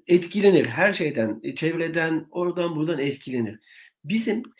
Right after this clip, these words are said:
bu çocukları, e, işte bir gün metrobüste idmana gelen çocuk bir ay sonra, iki ay sonra profesyonel olduğunda altındayız. Son model bir arabayla gelecek. Bakın bunu yönetmek bile zor.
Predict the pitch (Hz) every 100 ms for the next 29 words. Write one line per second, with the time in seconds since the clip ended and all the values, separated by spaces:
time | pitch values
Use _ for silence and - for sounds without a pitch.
0 | _ - 226 262 214 180 156 127 117 -
1 | - 139 127 120 - - _ _ _ _
2 | _ _ _ - - 151 - _ _ _
3 | _ _ 160 220 240 226 208 214 233 202
4 | 185 175 - 214 190 160 139 135 170 -
5 | 156 226 226 190 - 135 - 226 226 220
6 | 147 117 170 180 - 214 196 156 135 143
7 | 202 240 - - 180 196 208 208 185 151
8 | - - 202 220 190 170 156 135 160 175
9 | 202 147 120 113 113 160 175 139 123 156
10 | 247 247 170 - 123 - 110 104 104